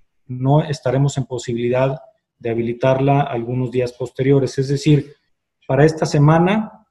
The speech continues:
viernes, eh, miércoles, jueves y viernes, no estaremos habilitando la pista perimetral, ya que tiene alguna afectación de encharcamientos.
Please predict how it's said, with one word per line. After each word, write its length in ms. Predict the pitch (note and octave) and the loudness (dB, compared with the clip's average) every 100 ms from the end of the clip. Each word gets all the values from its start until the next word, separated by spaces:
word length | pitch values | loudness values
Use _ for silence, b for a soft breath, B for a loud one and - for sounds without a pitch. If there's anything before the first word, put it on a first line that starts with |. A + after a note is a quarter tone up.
| _ _ _ _ - | _ _ _ _ -12
viernes, 520 | C3+ B2 C#3 D3 - | -4 0 2 0 0
eh, 300 | C3 C3+ B2 | -4 -2 0
miércoles, 520 | C3 D3+ D#3+ C#3 - | 2 2 2 0 0
jueves 320 | - C#3+ C#3+ | 0 2 2
y 60 | D3 | 2
viernes, 500 | C#3 C#3+ D3+ C#3+ - | 2 2 2 0 0
no 160 | C#3+ D3+ | 4 4
estaremos 520 | D3 D3+ D3 D#3 D3 | 4 2 4 4 2
habilitando 520 | C3+ B2+ B2 C#3 C#3 | 0 0 0 2 4
la 160 | C#3 C3 | 2 0
pista 320 | C#3 - C#3 | -4 -4 -2
perimetral, 640 | C#3+ D3 D3 E3 E3+ F3+ C#3 | 2 2 2 0 0 -2 -2
ya 160 | C3 | -4
que 100 | C3 | -4
tiene 300 | C3 C#3 C3+ | -4 -2 -2
alguna 320 | B2+ B2+ C3 | -2 -4 -4
afectación 720 | C3 A#2+ - - - C3 C#3 - | -4 -8 -14 -12 -4 -4 -4 -8
de 160 | A2+ | -12
encharcamientos. 1000 | A2+ A2+ A#2+ A#2 A#2 A#2 A2+ A2 _ - | -12 -8 -10 -8 -8 -6 -6 -8 _ -20